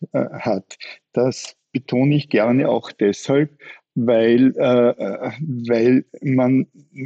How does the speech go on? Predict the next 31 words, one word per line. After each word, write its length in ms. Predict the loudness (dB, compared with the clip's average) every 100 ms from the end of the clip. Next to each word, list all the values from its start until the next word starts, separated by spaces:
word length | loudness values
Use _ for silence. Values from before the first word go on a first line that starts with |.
| -16 -2
die 180 | 0 2
F 160 | 0 -2
P 100 | 0
Ö 240 | 4 4
nun 220 | 4 2
unter 240 | -2 -2 0
neuer 320 | 2 2 0
Führung 500 | 0 2 2 0 -4 -10
oder 180 | -8 -4
übernächster 600 | 0 2 4 4 0 -6
Führung, 420 | -2 2 2 2 -2
jetzt 380 | -6 -6 -14 -20 _
Herbert 280 | -2 0 -2
Kickl 260 | -2 0 0
nach 260 | 0 0
Norbert 380 | 0 2 0 0
Hofer, 380 | 0 2 0 -2 -8 -16 -18 -2
nun 340 | 2 4 4
wieder 440 | 2 4 4 2 0
hart 280 | -2 -2 0
am 140 | 0
zweiten 460 | 0 0 0 -4 -2
Platz 400 | -2 -4 -6 -4
in 160 | -2
den 100 | 0
Umfragen 500 | 2 0 2 0 0
kratzt, 480 | 0 -2 -2 -6 -6
und 120 | -4 -2
zwar 220 | -2 0
in 140 | 0
allen. 400 | 0 2 2 0